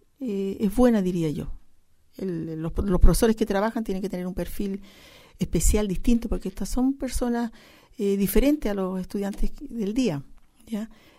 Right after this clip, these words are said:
Ellos tien-, han tenido otros problemas, otros motivos por que dejaron de estudiar, entonces eso los hace diferentes, por lo tanto el trato todo también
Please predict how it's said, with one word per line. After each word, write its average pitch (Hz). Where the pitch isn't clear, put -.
Ellos 180
tien-, 220
han 202
tenido 202
otros 196
problemas, 202
otros 180
motivos 190
por -
que 175
dejaron 180
de 180
estudiar, 190
entonces 196
eso 196
los 180
hace 180
diferentes, 175
por 151
lo 147
tanto -
el 160
trato 185
todo 175
también 180